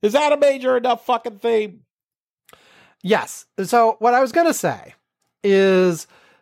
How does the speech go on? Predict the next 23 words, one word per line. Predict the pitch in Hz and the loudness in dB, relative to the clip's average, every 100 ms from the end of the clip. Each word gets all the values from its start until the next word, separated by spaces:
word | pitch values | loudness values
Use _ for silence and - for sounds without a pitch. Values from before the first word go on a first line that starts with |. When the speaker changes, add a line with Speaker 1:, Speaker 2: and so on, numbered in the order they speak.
| _ | _
Speaker 2:
this | 151 262 - | -4 -2 -2
week | 254 226 208 - _ - | -4 -4 -6 -12 _ -12
there | 151 196 180 | -2 0 2
have | 196 160 147 | -2 -4 -2
been | 185 185 180 180 185 _ | 0 2 2 0 -6 _
a | - | -8
whole | - - - 233 233 | -8 -6 0 2 2
bunch, | 165 170 151 - | 2 -2 -2 -4
I, | 175 | -2
I | 170 | -2
think | - - 185 | -6 -6 -4
it's, | 135 - | -6 -6
like, | - 104 | -6 -6
three. | - - 110 104 87 - - - | -6 -4 0 0 -2 -12 -20 -6
Speaker 1:
Can | 247 | -2
we | 311 | 0
all | 311 359 339 | 2 2 0
agree | 311 262 269 | -2 -6 -2
that | 240 | -2
he's | 294 | -2
still | - 226 220 | -2 0 2
an | 196 | 2
asshole? | 185 196 170 190 180 | 0 -2 -2 0 0